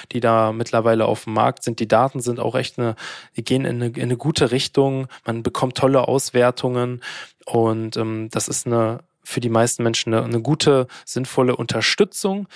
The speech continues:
sollte aber nie, nie, man sollte nie drauf hören, so zu hundert Prozent und sich irgendwie auf so einen, auf so einen Tracker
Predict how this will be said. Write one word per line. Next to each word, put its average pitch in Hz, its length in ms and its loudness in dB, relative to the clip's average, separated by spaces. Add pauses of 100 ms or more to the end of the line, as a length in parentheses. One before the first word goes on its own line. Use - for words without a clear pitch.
(140)
sollte 135 480 2
aber 123 320 0
nie, 123 420 -4 (1400)
nie, 143 460 0
man 127 180 -2
sollte 147 240 2
nie 165 160 0
drauf - 380 0
hören, 127 360 4
so 117 120 -6
zu 110 240 -6
hundert 123 400 0
Prozent 123 380 -4
und 113 100 -4
sich 117 180 -4
irgendwie 123 240 -4
auf 113 140 2
so - 120 -4
einen, 110 180 -6 (220)
auf 117 120 -6
so - 80 -4
einen 107 80 -4
Tracker 110 560 0